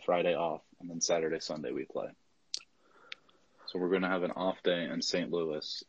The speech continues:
um, but tomorrow we'll see Robbie Ray on the mound.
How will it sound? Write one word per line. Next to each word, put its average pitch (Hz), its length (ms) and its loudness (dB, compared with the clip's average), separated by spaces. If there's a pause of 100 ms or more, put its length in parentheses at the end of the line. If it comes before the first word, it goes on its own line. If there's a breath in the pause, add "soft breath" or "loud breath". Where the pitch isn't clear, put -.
(120)
um, 76 400 -6 (1080)
but 95 100 4
tomorrow 92 420 4
we'll 87 160 6
see 85 560 4 (120)
Robbie 87 320 2
Ray 85 240 6
on 80 120 0
the 82 60 -2
mound. 80 420 -4